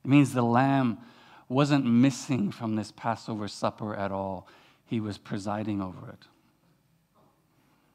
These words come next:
Which means in the end,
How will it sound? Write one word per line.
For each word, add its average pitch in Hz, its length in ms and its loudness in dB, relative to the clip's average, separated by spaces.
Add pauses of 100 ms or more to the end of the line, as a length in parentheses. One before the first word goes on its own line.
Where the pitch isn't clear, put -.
(2750)
Which - 160 -12
means 117 200 -2
in 107 100 -2
the 107 120 0
end, 104 360 -2